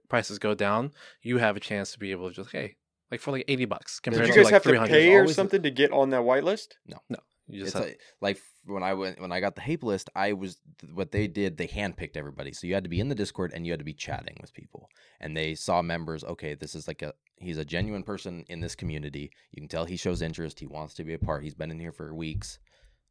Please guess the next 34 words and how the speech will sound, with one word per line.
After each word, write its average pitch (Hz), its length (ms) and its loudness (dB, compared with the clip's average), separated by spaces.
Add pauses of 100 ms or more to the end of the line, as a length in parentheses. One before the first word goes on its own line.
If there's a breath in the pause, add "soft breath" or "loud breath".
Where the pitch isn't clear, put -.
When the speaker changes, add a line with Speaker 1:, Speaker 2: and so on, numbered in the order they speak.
(260)
Speaker 2:
We'll 85 120 -4
give 76 120 -4
it 78 80 -4
to - 60 -8
him. - 200 -14 (500)
And 90 120 -4
they 95 80 2
went 98 220 -2
and 98 80 -4
handpicked - 560 -6 (560)
everybody. 139 400 2
Speaker 3:
Okay. - 140 -14 (100)
Speaker 1:
That's 165 180 6
good 147 300 8
and 131 160 4
bad 113 160 8
at 98 60 2
the 95 80 -8
same 95 220 -4
time, 82 240 -8
'cause 92 200 -10
then 110 200 -2
th-, 113 140 -4
there's, 117 380 -4 (100)
there's 139 260 -4 (380)
times 110 320 -4
where, 98 120 -6
like, 92 260 -8
you 131 240 -6
might 160 200 0
not 113 180 -2
have 107 180 -2
the 104 80 -4
time 147 400 -2